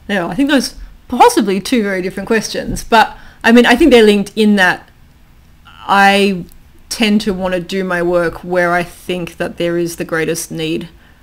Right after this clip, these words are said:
for change or for knowledge or for improvements. Um, so A I, I can certainly see what people are saying when they think this is a really important cause area. To me, it's still based on so many uncertainties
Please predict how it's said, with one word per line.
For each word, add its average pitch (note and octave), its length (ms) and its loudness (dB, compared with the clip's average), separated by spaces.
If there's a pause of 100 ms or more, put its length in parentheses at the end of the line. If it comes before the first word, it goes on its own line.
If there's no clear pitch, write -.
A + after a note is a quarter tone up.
(200)
for F3 520 -8 (420)
change E3+ 520 -8
or D#3 100 -4
for D#3+ 120 -12
knowledge D#3 340 -10
or D#3+ 80 -10
for D#3+ 160 -12
improvements. D#3+ 800 -10 (360)
Um, F#3+ 300 0
so A#3 500 4 (800)
A F4+ 140 6
I, E4 240 6
I D4 40 2
can C#4+ 120 4
certainly A3 360 0
see G3 240 -2
what F#3+ 120 0
people F#3 200 -4
are F3+ 40 -4
saying F#3+ 380 -2
when F#3 80 -4
they F3+ 100 -6
think F3+ 160 -8
this F3 120 -8
is F3 80 -10
a E3+ 40 -12
really F3 160 -4
important F3 340 -6
cause G3 300 -2
area. F#3 520 0 (340)
To - 160 0
me, C4 480 6
it's - 280 -4
still G3+ 240 -2
based F#3 480 -2
on F3 440 -6
so F3+ 300 -8
many F3+ 240 -6
uncertainties G#3 1200 -4